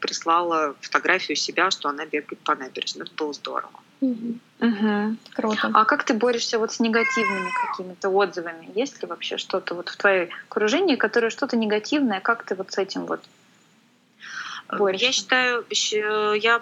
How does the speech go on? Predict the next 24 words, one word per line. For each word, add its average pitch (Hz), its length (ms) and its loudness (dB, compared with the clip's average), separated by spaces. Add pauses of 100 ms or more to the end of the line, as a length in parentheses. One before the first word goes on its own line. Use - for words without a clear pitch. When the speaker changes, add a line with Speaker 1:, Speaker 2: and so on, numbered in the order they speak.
(100)
Speaker 1:
постараюсь 214 680 2
не 202 120 -4
впускать - 600 -2
негатив 170 440 -4
в - 40 -2
свою 175 300 0
жизнь. 285 360 2
Не 233 80 2
могу 208 240 2
сказать, 185 400 2
что - 180 0
вокруг - 380 0
меня 202 300 2
он 180 100 -8
как-то - 320 0
скапливается. 233 920 2
То 196 180 0
есть 185 200 -4
в - 40 -4
основном 180 400 0
вокруг - 320 -4
меня 170 220 -2
люди 170 240 -4
позитивные. 262 1120 -2